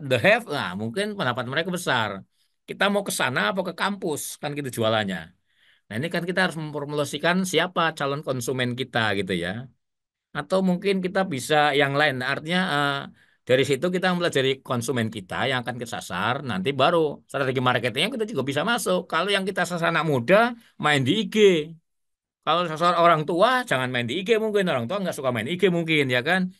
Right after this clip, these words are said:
Cari cara yang lain. Kemudian formulasi harga.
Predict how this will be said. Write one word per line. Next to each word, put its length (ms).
Cari 320
cara 240
yang 80
lain. 280
Kemudian 320
formulasi 480
harga. 560